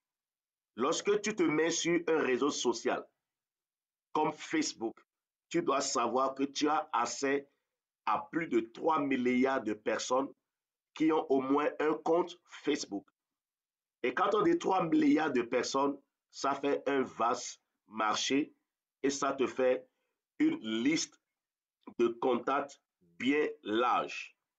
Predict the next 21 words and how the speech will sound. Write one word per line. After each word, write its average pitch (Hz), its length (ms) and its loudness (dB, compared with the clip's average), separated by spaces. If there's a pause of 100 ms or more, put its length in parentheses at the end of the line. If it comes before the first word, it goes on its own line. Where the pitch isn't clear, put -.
(800)
Ça - 240 -4
voudrait 139 380 2
dire 127 120 0
simplement 113 720 -2 (460)
qu'il 135 120 -2
y 131 40 4
a 131 180 0
un 131 120 0
problème 117 580 0
à 101 140 -2
ce - 160 -2
niveau. 104 260 -2 (1300)
Lorsque 135 360 -2
tu 202 120 -2
prends 202 260 0
ton 208 120 2
produit 156 460 0
et 135 100 -2
que - 80 0
tu 165 240 0
commences 143 320 0